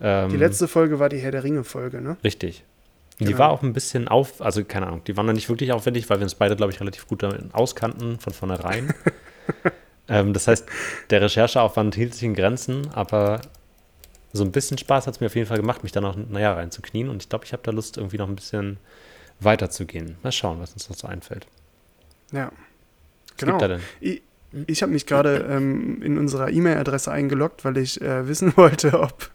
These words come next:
Speaker 2: ob vielleicht,
Speaker 1: <laughs> Ob wir
Speaker 2: äh,
Speaker 1: Mail
Speaker 2: wirklich
Speaker 1: bekommen
Speaker 2: irgendwer
Speaker 1: haben.
Speaker 2: geschrieben hat, weil wir gucken da eigentlich nicht rein. Also selbst wenn uns jemand vor Monaten schon geschrieben hat, wüssten wir es nicht. Äh, aber hier ist nur Werbung drin.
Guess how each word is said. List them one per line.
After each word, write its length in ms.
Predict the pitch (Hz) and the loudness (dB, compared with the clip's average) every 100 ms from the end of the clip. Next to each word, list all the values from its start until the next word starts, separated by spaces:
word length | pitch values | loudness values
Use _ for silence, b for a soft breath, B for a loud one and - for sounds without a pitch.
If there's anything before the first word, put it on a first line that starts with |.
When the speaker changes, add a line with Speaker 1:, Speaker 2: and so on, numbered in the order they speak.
| B B B B B | B B B B B
Speaker 2:
ob 260 | - 156 - | -4 -4 -4
vielleicht, 480 | - 156 143 143 143 | -4 4 8 8 6
Speaker 1:
<laughs> 0 | |
Ob 140 | 135 | 2
wir 60 | 151 | 2
Speaker 2:
äh, 100 | 139 | 4
Speaker 1:
Mail 40 | |
Speaker 2:
wirklich 160 | 123 175 160 | 6 6 6
Speaker 1:
bekommen 140 | 156 | 4
Speaker 2:
irgendwer 140 | 160 147 | 4 2
Speaker 1:
haben. 40 | |
Speaker 2:
geschrieben 400 | 135 - 190 208 | 2 0 2 4
hat, 160 | 143 135 | 4 4
weil 320 | 139 139 143 | 4 4 4
wir 120 | 139 | 2
gucken 280 | 131 - - | 4 4 6
da 80 | 143 | 4
eigentlich 400 | - 165 165 151 | 6 4 6 6
nicht 240 | 147 135 | 6 6
rein. 240 | 160 190 147 | 8 8 8
Also 260 | 135 139 214 | 0 0 4
selbst 320 | 170 180 147 | 4 4 2
wenn 160 | 151 185 | 2 2
uns 120 | 170 | 4
jemand 260 | 156 151 143 | 2 2 0
vor 160 | - | -2
Monaten 340 | 139 160 180 151 | 0 0 0 -2
schon 200 | - 143 | -4 -4
geschrieben 380 | 135 - 175 143 | -4 -2 0 0
hat, 160 | - B B B B - | -4 B B B B -14
wüssten 420 | - 180 - 156 | 0 0 2 -2
wir 140 | 131 123 | -2 -4
es 100 | - | -4
nicht. 300 | 120 - - b b b b b _ | -8 -10 -16 b b b b b _
Äh, 100 | - | -2
aber 520 | 139 139 143 147 170 175 | 2 4 4 4 4 4
hier 160 | 175 | 2
ist 120 | 160 | 0
nur 120 | 165 160 | 0 4
Werbung 320 | 185 170 135 | 4 4 -2
drin. 240 | 123 123 | -4 -8